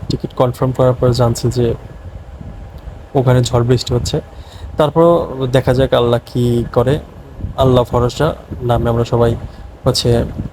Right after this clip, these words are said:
কাল, আগামীকাল রওনা দেবো। সম-, তোমরা সবাই দোয়া করো, আর দোয়া করো। আর হচ্ছে এখানে এক সেট ড্রেস, আহ, এক্সট্রা করে রাখলাম, যেগুলো পরবো,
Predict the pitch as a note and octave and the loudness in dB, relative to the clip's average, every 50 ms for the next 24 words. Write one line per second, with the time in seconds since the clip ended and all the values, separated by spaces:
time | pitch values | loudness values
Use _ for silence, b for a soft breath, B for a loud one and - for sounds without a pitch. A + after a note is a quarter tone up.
0 | - - - - - - B2+ B2 B2 B2+ B2+ A#2+ B2 A#2+ B2 A#2+ A#2+ A#2 - A#2+ | -14 -20 -20 -14 -4 0 0 2 2 2 2 2 2 2 4 2 2 2 2 2
1 | A#2+ A#2+ B2 B2 A#2+ A#2 A2+ A#2+ B2 C#3 C#3 - B2 A#2+ A2+ - B2 A#2+ A#2 - | 4 4 4 4 4 2 2 4 2 2 2 2 0 0 0 0 0 0 2 2
2 | B2+ B2 A#2 A2+ C3+ B2+ B2 A#2+ - B2 A#2+ C#3+ F#3 - - B B B B B | 2 2 2 4 4 4 4 4 2 2 2 2 2 0 -4 B B B B B
3 | B B B B - C#3+ B2+ B2 C3 C3+ C3 B2+ - C#3 C3 C3 C3 B2+ B2 B2 | B B B B -2 -2 0 4 4 4 4 4 4 4 4 4 6 6 4 4
4 | A#2+ - - C#3 C3 - B2+ B2+ B2+ B2+ B2+ B2+ B2+ B2+ A#2+ - - - - C3+ | 2 2 2 2 2 2 2 4 4 4 6 6 4 4 2 0 -2 0 2 2
5 | B2 A#2+ A#2+ C3 C3 C3+ C3+ - - - - - - - - C3 B2+ - - C#2+ | 2 2 2 2 4 4 2 0 -4 -10 -12 -12 -8 -4 -2 -2 -2 -2 -4 -8
6 | - - - - - - - - - - - - - - - E3+ C#3+ - - - | -12 -16 -18 -20 -18 -20 -20 -20 -20 -20 -18 -18 -12 -4 0 0 2 2 2 2
7 | D3+ C3+ B2+ C#3 C3 C3 B2+ B2 - D3 D3+ C#3+ C3 C3+ B2 B2+ B2+ C3 - - | 2 4 4 4 6 6 4 4 4 2 2 4 2 2 4 4 4 4 4 4
8 | D#3+ D3+ C#3+ C3+ C#3 D#3 F#3+ | 4 4 4 4 2 2 0